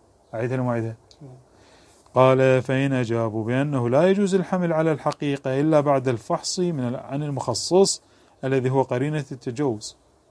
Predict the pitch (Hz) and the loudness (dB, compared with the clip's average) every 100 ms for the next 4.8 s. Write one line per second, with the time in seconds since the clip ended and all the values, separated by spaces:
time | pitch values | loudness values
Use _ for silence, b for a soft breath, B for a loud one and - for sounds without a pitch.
0 | _ - 135 156 151 127 123 117 - _ | _ -8 -2 0 0 0 -2 -4 -10 _
1 | _ _ _ _ _ _ _ _ _ - | _ _ _ _ _ _ _ _ _ -4
2 | 123 196 233 202 165 143 139 131 117 120 | 2 2 2 -4 -4 -4 0 0 0 0
3 | 127 120 139 160 156 170 165 156 147 135 | 0 2 2 4 4 2 0 -2 -6 -8
4 | 131 113 95 - - 101 98 | -6 -10 -10 -16 -16 -18 -20